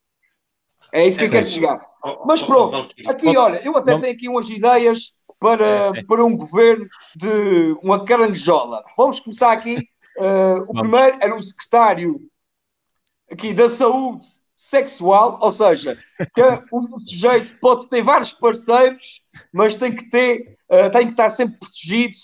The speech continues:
Speaker 1: porque vai ter, nas próximas eleições, pode ter problemas. Depois, como diretor regional, temos aqui o Paulo Margado, que não conseguiu ser eleito, mas podia ser um miminho que era do P P M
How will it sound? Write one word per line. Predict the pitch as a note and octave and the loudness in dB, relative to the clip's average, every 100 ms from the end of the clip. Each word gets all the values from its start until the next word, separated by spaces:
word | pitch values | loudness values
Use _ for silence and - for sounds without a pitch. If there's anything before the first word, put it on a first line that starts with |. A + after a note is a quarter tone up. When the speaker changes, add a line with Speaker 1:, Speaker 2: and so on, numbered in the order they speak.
| - | -20
Speaker 1:
porque | - E3+ E3 | -20 -6 0
vai | G3+ | 0
ter, | G#3 F#3+ - G3 | 2 -2 -4 -8
nas | F#3+ | -2
próximas | G#3+ G3 G3+ F#3+ | -2 -2 -2 -4
eleições, | F#3+ G3 F#3+ G#3+ G#3+ G#3+ - _ - | 0 -2 2 2 2 0 -12 _ -2
pode | G#3 G3+ | -2 2
ter | G#3 | 0
problemas. | D#3+ D3+ E3 G3+ A#3+ C4+ C4+ - _ _ _ _ F3 | 0 -2 2 2 4 0 -2 -12 _ _ _ _ -16
Depois, | - B3 C#4+ A#3 | -6 2 2 2
como | C#4 C4 | 0 0
diretor | A#3 B3+ B3 C4 G#3 | 4 2 2 -4 -4
regional, | F3 A3 A3+ G#3+ F3 C#3+ - _ _ _ | -6 -2 2 4 4 0 -12 _ _ _
temos | B3 A3+ A#3+ | -4 -2 -4
aqui | A#3 A#3 | -2 -2
o | A3 | -2
Paulo | A#3 C#4 A#3+ | 2 2 2
Margado, | G#3+ F#3 A3+ G#3+ - | 0 2 0 0 -2
que | |
não | A3 G#3 | -2 -2
conseguiu | A#3 A3 - G#3+ | -4 -6 -10 -8
ser | A3 | -2
eleito, | G3+ F#3+ G#3 A#3 A3+ _ _ _ E3+ | 0 2 2 0 -4 _ _ _ -4
mas | F#3+ | -2
podia | F#3+ G3 G#3 | -2 -2 -2
ser | - G#3 G3 G3 | 4 2 2 -4
um | G3+ G#3+ | -6 -2
miminho | A3+ G#3+ A3 A3 G#3+ - _ _ | -2 -2 -2 -2 -6 -12 _ _
que | - | 0
era | G#3 G3+ | 2 2
do | F#3 G3+ | -2 -2
P | G#3 | 0
P | F#3 G3 G3 | 2 4 4
M | G3+ G3 E3+ | 4 2 -4